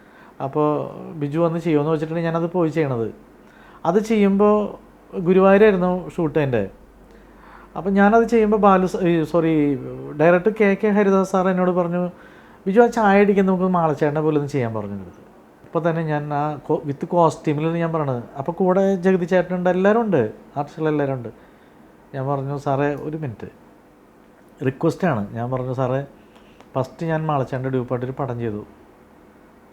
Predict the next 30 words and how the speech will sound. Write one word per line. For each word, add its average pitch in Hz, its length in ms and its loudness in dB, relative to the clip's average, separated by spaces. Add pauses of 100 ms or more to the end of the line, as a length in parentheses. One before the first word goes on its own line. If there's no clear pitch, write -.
(380)
രണ്ടാമത് 143 460 0
ഞാൻ 151 260 -4
മൂന്ന് 131 220 -4
കൂടി 135 260 -2 (260)
ചെയ്തു, 104 220 -8 (480)
ഇനി 135 220 -2
ഞാൻ 147 460 -4 (460)
ഈ 147 80 0
ഒരു 156 120 0
ക്യാരക്ടർ 143 360 0
മാളച്ചേട്ടൻ്റെ 123 540 -4
പോലെ 120 160 -2
ചെയ്യുമ്പോൾ 117 600 -4 (720)
എന്നിൽ 139 360 0
ഉ-, 180 140 0 (200)
ഉള്ളൊരു 160 320 2
കലാകാരൻ്റെ 143 440 2
കഴിവ് 135 280 0
കാണിക്കാനൊരു 127 460 -4
സ്-, 123 120 -10 (420)
സ-, 135 420 -6
സ്പേസ് 131 380 -2
ഇല്ലാണ്ടായി 127 340 -2
പോവാണ്. 110 340 -6 (580)
അതുകൊണ്ട് 165 280 0
ഞാൻ 196 280 2
എൻ്റെ 185 300 2
ഒരു 220 100 4
രീതിക്ക് 190 360 2
ചെയ്തിട്ട് 156 580 0